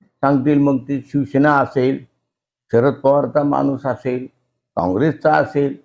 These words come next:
जो कोणी असेल, त्यांच्या आघाडीमध्ये जे ठरेल ते ठरेल. त्याच्यात आमची मागणी राहण्याचा काही प्रश्नच नाही, कारण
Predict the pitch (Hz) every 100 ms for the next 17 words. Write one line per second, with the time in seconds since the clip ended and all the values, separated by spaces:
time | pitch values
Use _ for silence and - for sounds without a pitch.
0 | 160 214 240 233 240 180 131 - _ _
1 | _ _ _ _ _ _ _ _ _ _
2 | _ _ _ - 143 160 180 175 180 196
3 | 202 190 196 214 175 180 202 208 - 233
4 | 98 - _ _ _ _ 139 135 185 165
5 | 165 170 170 185 170 175 196 190 175 185
6 | 175 190 180 180 170 - 185 170 131 131
7 | 156 180